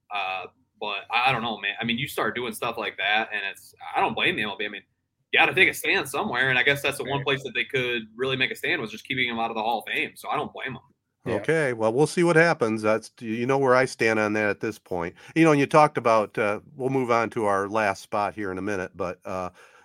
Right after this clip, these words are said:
Speaker 3: talked about the people that were busted for marijuana back in the days, you know, guys like Tim Allen. He spent prison time for, for marijuana. Uh, you know, a, a guy I know in our area, just a really great guy, but he got popped by the cops and spent some time in prison, and it screwed up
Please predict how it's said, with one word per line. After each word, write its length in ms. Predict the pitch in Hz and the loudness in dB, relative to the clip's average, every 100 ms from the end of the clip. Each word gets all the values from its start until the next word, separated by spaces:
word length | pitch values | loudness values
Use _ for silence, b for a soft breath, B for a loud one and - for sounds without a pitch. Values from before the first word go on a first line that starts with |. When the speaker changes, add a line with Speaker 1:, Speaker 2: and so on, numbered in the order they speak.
| _ | _
Speaker 3:
talked 240 | 139 151 139 | 4 4 4
about 180 | 117 | 2
the 80 | 110 | 2
people 300 | - 120 117 | -4 -2 0
that 180 | 104 101 | 0 -2
were 100 | 101 | -4
busted 560 | 90 107 110 - 101 95 | -2 0 0 -4 -8 -8
for 320 | 104 95 92 | -6 -4 -2
marijuana 640 | 101 98 95 98 95 92 | -4 -4 -2 -2 -2 -4
back 300 | 87 95 98 | -4 -4 -4
in 80 | 95 | -8
the 60 | 92 | -6
days, 500 | 98 95 92 90 - | -4 -2 -2 -6 -12
you 140 | 95 117 | -12 -6
know, 140 | 98 | -6
guys 400 | 95 107 107 95 | 0 2 2 -2
like 240 | 104 92 | -6 -6
Tim 240 | - 139 120 | -6 -4 -2
Allen. 440 | 104 120 92 78 - | 0 -2 -4 -10 -12
He 120 | 123 | -12
spent 320 | - 113 104 | -4 -4 -4
prison 440 | - 120 113 104 | -4 -4 -2 -6
time 400 | 85 90 85 85 | -4 -6 -6 -8
for, 360 | 85 - 92 87 | -12 -10 -8 -10
for 300 | - 95 90 - B - | -10 -8 -8 -12 B -6
marijuana. 680 | 113 104 98 95 92 90 87 _ | 0 2 2 2 0 -2 -6 _
Uh, 240 | 98 95 87 b b b b - | -6 -4 -4 b b b b -4
you 80 | 123 | 2
know, 160 | 107 | 2
a, 220 | 107 127 - | 2 0 0
a 100 | 123 | 0
guy 480 | 117 123 127 123 131 | 6 8 8 8 6
I 60 | 143 | 4
know 260 | 113 104 | 2 2
in 140 | 107 107 | 0 2
our 240 | 127 131 | 2 0
area, 480 | 113 95 92 85 98 _ _ | 0 -2 -2 -6 -12 _ _
just 180 | 117 - | -14 -8
a 120 | 107 | -6
really 440 | 117 143 135 110 | -2 2 2 0
great 420 | 92 113 120 127 107 | -2 -4 -2 -2 -2
guy, 380 | 113 120 123 | 4 4 4
but 160 | 92 92 | 2 -6
he 120 | 113 | -6
got 280 | 131 120 - | -4 -4 -4
popped 360 | - 107 107 - | -2 0 0 -4
by 140 | 101 | -8
the 100 | 95 | -6
cops 380 | - 98 104 - | -4 -4 -4 -10
and 100 | 90 | -20
spent 320 | - 104 107 | -10 -10 -10
some 160 | - 98 | -12 -6
time 300 | 101 104 101 | -4 -4 -6
in 80 | |
prison, 380 | 95 107 107 110 | -8 -6 -6 -6
and 200 | 110 92 | -8 -8
it 80 | 87 | -10
screwed 280 | - 120 110 | -12 -6 -4
up 180 | 104 | -4